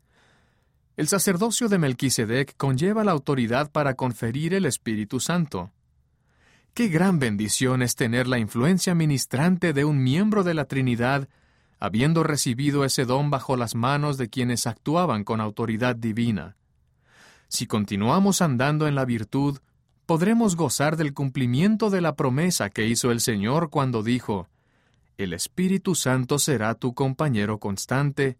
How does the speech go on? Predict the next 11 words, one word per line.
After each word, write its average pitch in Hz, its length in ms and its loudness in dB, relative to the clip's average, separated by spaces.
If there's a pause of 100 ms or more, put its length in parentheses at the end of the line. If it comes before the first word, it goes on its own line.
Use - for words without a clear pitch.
(120)
y 139 120 -6
tu 131 140 -6
cetro, 127 540 -4 (640)
un 202 160 4
cetro 160 380 0
inmutable 127 640 0
de 95 100 -4
justicia 127 640 -2
y 123 80 2
de 117 140 -2
verdad. 92 540 -4